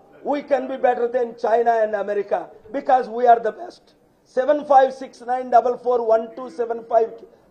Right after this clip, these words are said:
గ్రూపులు పెట్టండి. ఇప్పుడే గ్రూపులు పెట్టారు. ప్రతి ఒక్కరూ డేరింగ్గా వంద మందిని చేర్చండి ఆ గ్రూపులో. నా నెంబర్ అడ్మిన్ చేయండి.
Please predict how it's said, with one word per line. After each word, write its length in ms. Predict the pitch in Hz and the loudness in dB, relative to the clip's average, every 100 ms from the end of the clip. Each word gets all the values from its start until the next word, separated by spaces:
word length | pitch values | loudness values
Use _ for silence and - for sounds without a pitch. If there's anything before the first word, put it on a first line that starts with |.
| _ - | _ -12
గ్రూపులు 380 | 170 254 277 294 | -6 -6 -6 -2
పెట్టండి. 460 | 240 220 240 233 214 | 0 0 -2 -6 -10
ఇప్పుడే 280 | - 226 | -4 -2
గ్రూపులు 340 | 220 196 196 208 | -2 -4 -8 -10
పెట్టారు. 440 | 185 175 226 226 233 - - - - - _ - - | -10 -4 -2 0 -2 -10 -20 -20 -20 -20 _ -16 -4
ప్రతి 300 | 262 262 349 | -4 -4 4
ఒక్కరూ 460 | 339 311 320 339 311 | 6 4 2 -8 -6
డేరింగ్గా 680 | 254 277 311 311 302 311 | 6 10 10 8 8 8
వంద 280 | 285 262 269 | 10 6 2
మందిని 360 | 269 262 294 294 | 0 0 -2 -2
చేర్చండి 640 | 277 247 254 277 262 254 | 4 4 6 0 4 4
ఆ 140 | 226 | 4
గ్రూపులో. 600 | 208 208 226 247 262 302 - - _ - | 0 -4 -6 0 0 0 -8 -20 _ -6
నా 260 | 208 254 269 - 220 | 0 2 2 -2 -4
నెంబర్ 420 | 240 294 330 302 | -4 6 6 8
అడ్మిన్ 500 | 254 254 254 302 285 - | 6 6 4 -6 -6 -2
చేయండి. 540 | 233 254 262 285 302 | 0 2 0 -4 -8